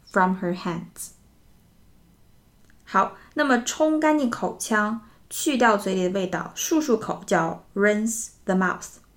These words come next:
好，还能使口气清新，叫做 freshen the breath。Freshen the breath。Fresh，F R E S H，不是新鲜吗？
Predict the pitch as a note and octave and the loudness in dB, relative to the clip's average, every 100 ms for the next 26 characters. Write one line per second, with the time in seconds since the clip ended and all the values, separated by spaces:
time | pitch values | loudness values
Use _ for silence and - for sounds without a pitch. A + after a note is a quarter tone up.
0 | _ _ _ - - - G#3 - - - | _ _ _ -20 -20 -2 2 2 -2 -4
1 | G#3 B3+ A#3+ B3 B3+ - A3+ - - - | 2 4 6 4 2 2 0 0 -6 -4
2 | - A#3 - A3+ A3 A3+ A3 A3 A#3 - | -2 -2 -2 -4 -4 -2 0 0 -2 -4
3 | - - G3+ F#3+ F#3+ F3 F3+ - - - | -16 0 0 2 2 2 -2 -14 -20 6
4 | A#3+ A#3 - G3+ G3 G3 - _ G3+ F#3+ | 6 6 2 0 0 -4 -12 _ -6 -4
5 | F#3 - - - - _ _ _ _ _ | -2 -4 -6 -18 -20 _ _ _ _ _
6 | _ - - A3 A3 G3+ F#3+ F#3+ - _ | _ -10 2 2 2 0 -2 -4 -8 _
7 | F3+ F3+ F3+ - - _ _ _ _ _ | -6 -4 -6 -8 -20 _ _ _ _ _
8 | _ _ - - C#4+ - E3+ - - - | _ _ -20 0 2 2 0 -6 -8 -10
9 | A3+ B3+ - B3+ A3 G#3 A#3 - A3 - | -2 -2 0 2 2 0 -4 -2 -4 -4
10 | F#3+ F#3+ - - G#3+ A3+ A3 B3 B3+ B3+ | -4 -6 -8 -4 0 0 2 2 2 0
11 | B3+ A#3+ A3 G#3 | 2 4 2 0